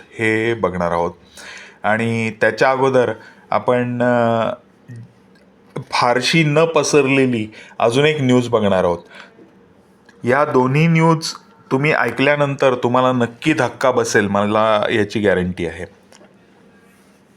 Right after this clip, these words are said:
कारण ह्याच्यामध्ये आपण अशा प्रकारे रिसर्च करूनच सगळ्या बातम्या आणलेल्या असतात की जे दिसतं ते वेगळंच असतं आणि त्याच्या पाठीमागे म्हणजे पडद्यापाठीमागची,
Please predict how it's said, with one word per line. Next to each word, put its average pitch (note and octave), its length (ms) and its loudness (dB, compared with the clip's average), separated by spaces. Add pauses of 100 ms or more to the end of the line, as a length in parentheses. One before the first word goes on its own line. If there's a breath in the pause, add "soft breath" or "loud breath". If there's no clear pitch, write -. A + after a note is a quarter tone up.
(1160 loud breath)
कारण B2+ 360 0 (160)
ह्याच्यामध्ये D3 680 2
आपण C#3+ 500 0 (540)
अशा A#2+ 260 0
प्रकारे D3+ 480 4
रिसर्च D3 600 0 (300)
करूनच C#3+ 540 2
सगळ्या C#3 460 0
बातम्या C3+ 380 2
आणलेल्या B2+ 400 2
असतात A#2+ 320 0 (380 loud breath)
की C3+ 420 0
जे C3+ 160 2
दिसतं B2+ 680 0 (460 loud breath)
ते B2 760 2
वेगळंच A#2 520 0
असतं A2+ 440 0 (280 loud breath)
आणि A#2 200 -2
त्याच्या A#2 240 2
पाठीमागे A#2+ 540 0
म्हणजे A2 240 -2
पडद्यापाठीमागची, C3+ 1200 -2